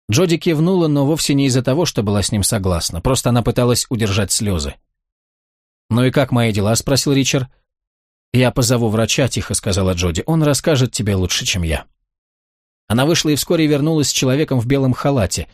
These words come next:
Ричард улыбнулся. Это был тот самый тип, которого армия прислала, чтобы с ним покончить, когда парад подойдет к концу.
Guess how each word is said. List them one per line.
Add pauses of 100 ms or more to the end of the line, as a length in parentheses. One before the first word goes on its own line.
(180)
Ричард
улыбнулся. (220)
Это
был
тот
самый
тип,
которого
армия
прислала,
чтобы
с
ним
покончить,
когда
парад
подойдет
к
концу.